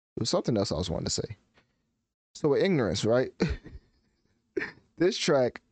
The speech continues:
is going to have some of the most quotable bars from Lil Durk. The levels of ignorance is something I'm highlighting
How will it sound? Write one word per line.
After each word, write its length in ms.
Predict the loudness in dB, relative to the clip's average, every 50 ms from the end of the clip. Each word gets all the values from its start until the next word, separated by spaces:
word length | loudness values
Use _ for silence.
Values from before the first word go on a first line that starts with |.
| _ _ _ _ _ _ _ -20 _ _ _ _ -2
is 140 | -2 0 2
going 180 | 2 4 4
to 60 | 4 4
have 280 | 4 4 4 2 2
some 200 | 2 0 0 2
of 60 | 2
the 60 | 2 2
most 380 | 4 4 4 4 2 0 -4 _ _ _ _ _ _ _ _ _ _ _ _ _ _ _ _ _ _ _ -16
quotable 480 | -6 -4 -2 0 0 0 2 2 0
bars 640 | 2 2 2 4 4 4 4 2 2 0 -2 -6 -10 _
from 260 | -6 -2 0 0 2 4
Lil 240 | 4 4 4 4
Durk. 380 | 2 2 2 2 2 2 0 -4 -14 -20 _ _ _ _ _ _ _ -12
The 120 | -4 0
levels 320 | 2 2 2 2 2 2 2
of 140 | 0 0 0
ignorance 460 | 0 0 2 2 2 2 2 0 0 0
is 100 | -2 0
something 380 | 2 0 0 2 2 2 2 2
I'm 120 | 2 2
highlighting 760 | 2 2 2 2 4 4 4 4 2 2 2 0 0 -2 -4